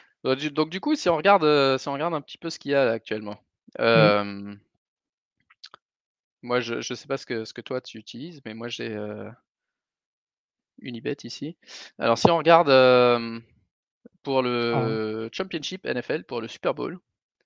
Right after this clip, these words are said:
Speaker 1: actuellement, on a les Chiefs favoris, cin-, cinq soixante-quinze, et les Bucks sept cinquante. C'est les deux favoris, euh, pour un repeat, évidemment, du Super Bowl. Euh, après, t'as, t'as les Bills,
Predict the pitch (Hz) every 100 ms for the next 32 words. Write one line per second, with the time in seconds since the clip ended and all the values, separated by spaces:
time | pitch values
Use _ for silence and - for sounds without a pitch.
0 | _ - 117 - 120 139 143 120 110 107
1 | - 110 110 - 214 - 175 160 156 156
2 | 220 - _ _ _ - - 127 120 -
3 | 170 - 156 135 135 151 160 - 127 113
4 | 110 113 113 110 117 170 - - - 151
5 | - 123 120 135 - _ _ _ _ -
6 | 107 113 139 135 120 117 135 - _ _
7 | - _ _ - 104 - 107 101 104 139
8 | 147 113 113 113 127 113 - 117 123 170
9 | 147 123 113 127 170 175 135 117 113 113
10 | 113 113 151 226 143 -